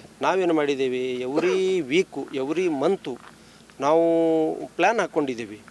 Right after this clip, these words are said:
ಎಲ್ಲಿ ಎಲ್ಲಿ ಈ ಹಿಂದೆ ಒತ್ತುವರಿ ಆಗಿದೆ, ತಾವು ಹೇಳ್ದಂಗೆ ಏಕಾಏಕಿ ಆಗಿಲ್ಲ, ಇದು ಸುಮಾರು ದಿವಸದಿಂದ ಒತ್ತುವರಿ ಆಗಿದೆ. But ಒತ್ತುವರಿ ತೆರವುಗೊಳಿಸ್ಬೇಕಂದ್ರೂ ಒಂದು ರೂಲ್ ಇದೆ.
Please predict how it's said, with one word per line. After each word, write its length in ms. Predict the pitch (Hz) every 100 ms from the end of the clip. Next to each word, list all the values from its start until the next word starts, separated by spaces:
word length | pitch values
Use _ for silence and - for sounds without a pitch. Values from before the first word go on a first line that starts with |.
| - - - -
ಎಲ್ಲಿ 380 | 131 170 202 196
ಎಲ್ಲಿ 260 | 185 175 180
ಈ 200 | 165 147
ಹಿಂದೆ 280 | 156 220 214
ಒತ್ತುವರಿ 420 | 165 - 147 127
ಆಗಿದೆ, 300 | 117 113 104 -
ತಾವು 120 | 135
ಹೇಳ್ದಂಗೆ 440 | 147 156 165 170
ಏಕಾಏಕಿ 420 | 135 160 151 - 151
ಆಗಿಲ್ಲ, 340 | 131 139 160
ಇದು 280 | 143 127 - - - - -
ಸುಮಾರು 300 | 131 156 143
ದಿವಸದಿಂದ 340 | 143 143 147
ಒತ್ತುವರಿ 380 | 139 127 147 135
ಆಗಿದೆ. 300 | 123 131 190 - - -
But 120 | - 147
ಒತ್ತುವರಿ 360 | 156 208 214
ತೆರವುಗೊಳಿಸ್ಬೇಕಂದ್ರೂ 840 | 190 180 208 220 202 208 214 214 220
ಒಂದು 220 | 196 175
ರೂಲ್ 200 | 202 214
ಇದೆ. 200 | 156